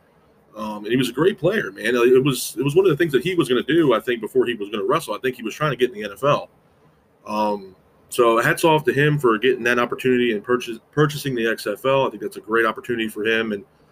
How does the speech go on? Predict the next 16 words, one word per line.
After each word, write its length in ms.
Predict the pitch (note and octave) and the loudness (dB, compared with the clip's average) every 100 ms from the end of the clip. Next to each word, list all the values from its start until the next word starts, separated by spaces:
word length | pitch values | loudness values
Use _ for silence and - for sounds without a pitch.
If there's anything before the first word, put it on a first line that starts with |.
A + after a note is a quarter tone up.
| _ | _
big 160 | - C3+ | 2 2
fan 160 | C3 B2 | 4 2
of 80 | |
The 80 | G#2+ | 4
Rock, 340 | G2+ A2+ A2 A2+ | 4 4 2 -2
man. 220 | A2 G#2+ | -4 -4
He's 220 | A2+ G#2+ | -4 -4
definitely 300 | A2+ G#2 G#2+ | -4 -2 -2
a 40 | |
role 220 | G2+ G2+ G2+ | -2 -2 -4
model, 220 | G2+ G2 | -8 -10
man. 200 | G2+ G2+ | -10 -8
He 80 | G#2 | -4
really 280 | G#2 G2+ | 0 4
is, 320 | G2+ G2+ F#2+ G2+ | 6 4 2 -8
and 180 | G2 | -10